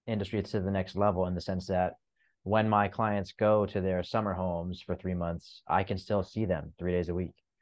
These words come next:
Uh, when my client ha-, is, you know, traveling on business, I can still, I can be in his pocket when he's at the hotel gym. Uh, and even o-,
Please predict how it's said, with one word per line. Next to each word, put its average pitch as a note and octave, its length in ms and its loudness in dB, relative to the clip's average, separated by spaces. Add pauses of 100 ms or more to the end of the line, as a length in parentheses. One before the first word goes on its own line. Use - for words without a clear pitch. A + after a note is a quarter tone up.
(440)
Uh, E2+ 320 -2
when F#2 600 0
my F#2+ 180 2
client F#2+ 480 -2 (560)
ha-, G#2 240 4
is, F#2 340 0
you G#2+ 140 -4
know, F2+ 120 2
traveling G2 480 4
on G2 180 0
business, F#2 360 0
I E2+ 80 0
can F#2 160 -4
still, G2+ 400 2
I G2 100 4
can G2 200 -2
be G2 200 -2
in G2+ 80 2
his G2 140 -2
pocket G2+ 420 4
when F2+ 120 -4
he's E2+ 120 -4
at F2+ 100 0
the F2 80 -2
hotel F#2 440 0
gym. D#2+ 340 -6 (520)
Uh, E2+ 400 -2
and A#2+ 160 0
even D3 320 4
o-, A#2 200 2